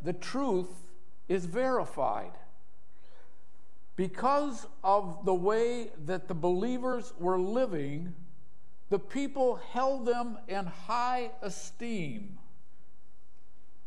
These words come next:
And the result of that was that people were getting saved. They had gained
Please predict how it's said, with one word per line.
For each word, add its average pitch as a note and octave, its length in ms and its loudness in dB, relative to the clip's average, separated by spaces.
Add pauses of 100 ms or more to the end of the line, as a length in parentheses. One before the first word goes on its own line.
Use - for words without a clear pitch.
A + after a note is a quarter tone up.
(640)
And G3+ 180 2
the A3 100 6
result A3 600 4
of D#3+ 200 2
that D3+ 460 4
was D3+ 840 2 (800)
that F3+ 260 0
people E3+ 800 2
were D3+ 140 0
getting D3 300 0
saved. A#2+ 640 -2 (1400)
They E3 160 4
had C#3 360 0
gained B3 600 0